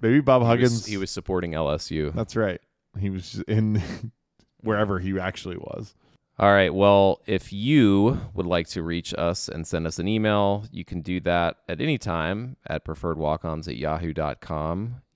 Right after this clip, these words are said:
Speaker 2: You can also reach us on Instagram or Twitter at P W O Pod. And we are very sad about the new, or that last week's episode. Like, it's
Speaker 1: Yeah.
Speaker 2: actually stuck with me.
Speaker 1: It was a pretty good episode.
Speaker 2: We talked about some fun stuff.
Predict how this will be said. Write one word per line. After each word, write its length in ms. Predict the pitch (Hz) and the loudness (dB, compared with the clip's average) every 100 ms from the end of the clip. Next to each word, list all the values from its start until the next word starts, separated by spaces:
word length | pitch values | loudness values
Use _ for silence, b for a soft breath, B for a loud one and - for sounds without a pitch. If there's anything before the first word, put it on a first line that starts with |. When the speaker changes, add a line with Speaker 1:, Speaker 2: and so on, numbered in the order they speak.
| - | -20
Speaker 2:
You 260 | - 82 80 | -12 -8 -8
can 180 | - 80 | -6 -6
also 260 | 80 - | -6 -6
reach 260 | 80 82 - | -6 -6 -4
us 220 | 78 - - | -6 -6 -10
on 260 | 78 76 76 | -8 -6 -4
Instagram 680 | 143 151 - 127 120 117 113 | -4 -4 -4 -2 -2 -2 -4
or 160 | 73 78 | -8 -10
Twitter 760 | - - 131 123 120 117 113 _ _ _ _ _ _ - | -12 -6 -2 -2 -2 -2 -6 _ _ _ _ _ _ -14
at 280 | 71 71 - | -12 -12 -14
P 240 | - 104 | -10 -6
W 400 | 92 87 82 80 | -4 -4 -2 0
O 200 | 71 80 | 2 0
Pod. 720 | 73 - 87 80 64 64 101 104 _ _ _ - | -2 -4 -2 0 -2 -6 -10 -16 _ _ _ -12
And 760 | 85 78 76 76 73 73 69 - - _ _ _ - | -6 -4 -4 -4 -4 -6 -8 -12 -20 _ _ _ -6
we 120 | 90 | -2
are 80 | 95 | 0
very 200 | 127 139 | 2 0
sad 420 | - 90 87 87 | 0 2 4 4
about 380 | 85 80 80 - | 0 0 -2 -4
the 80 | 82 | -6
new, 540 | 82 82 82 78 78 85 _ | -4 -4 -4 -4 -8 -12 _
or 80 | 95 | -4
that 200 | 92 85 | -2 -2
last 300 | 80 78 - | -2 -4 -4
week's 180 | 76 - | -10 -8
episode. 540 | 73 - - 55 55 | -10 -10 -12 -12 -12
Like, 220 | - 80 | -10 -8
it's 120 | 80 - | -6 -4
Speaker 1:
Yeah. 80 | |
Speaker 2:
actually 200 | 85 90 | -4 -4
stuck 340 | 82 - 82 - | -8 -6 -6 -6
with 180 | 78 65 | -10 -8
me. 280 | 62 82 | -12 -12
Speaker 1:
It 400 | - _ _ _ | -16 _ _ _
was 80 | 143 | -10
a 40 | 175 | -6
pretty 200 | 170 143 | -4 0
good 100 | 120 | 0
episode. 260 | 147 - | -2 -2
Speaker 2:
We 80 | 101 | 0
talked 280 | 95 170 165 | 4 2 2
about 240 | 117 110 | 2 0
some 120 | 104 | -2
fun 280 | 85 90 87 | -2 -2 -2
stuff. 500 | - 85 64 - _ | -2 -2 -2 -4 _